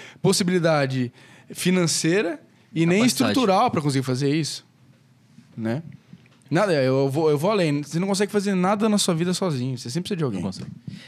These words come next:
Speaker 2: É o que a gente falou muito no podcast, no, no primeiro, segundo, terceiro, no quarto, no quinto. Agora, <laughs> pessoas, né?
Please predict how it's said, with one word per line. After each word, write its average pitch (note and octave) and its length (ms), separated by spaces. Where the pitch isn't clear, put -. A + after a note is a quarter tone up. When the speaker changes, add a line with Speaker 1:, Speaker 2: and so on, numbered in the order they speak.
Speaker 2:
É - 40
o - 20
que C3+ 80
a - 20
gente - 80
falou D3 160
muito D#3+ 180
no G3 60
podcast, D#3 460
no, C3+ 100
no C#3+ 120
primeiro, C#3+ 440
segundo, C#3+ 360
terceiro, C3 400
no A#2+ 80
quarto, B2+ 300
no - 40
quinto. - 340
Agora, D3 460
<laughs> C3 180
pessoas, A2+ 600
né? G2 160